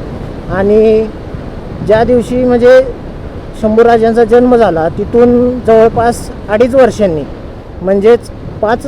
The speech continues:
सप्टेंबर सोळाशे एकोणसाठ साली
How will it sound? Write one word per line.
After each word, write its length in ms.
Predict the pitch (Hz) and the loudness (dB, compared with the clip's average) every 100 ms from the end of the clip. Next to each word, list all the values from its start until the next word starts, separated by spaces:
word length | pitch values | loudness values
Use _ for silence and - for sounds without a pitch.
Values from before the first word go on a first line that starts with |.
| 240 | -10
सप्टेंबर 600 | 240 - 226 214 208 196 196 - - - - - - - - - - - | -6 2 2 6 4 4 -2 -14 -18 -16 -16 -16 -14 -14 -14 -12 -8 0
सोळाशे 500 | 208 208 214 226 226 - - - - - - - - - - - - | 2 4 2 4 2 2 -8 -16 -16 -16 -14 -14 -14 -14 -14 -10 -2
एकोणसाठ 460 | 202 254 254 269 220 | 0 2 2 2 2
साली 340 | 262 202 175 | 0 2 0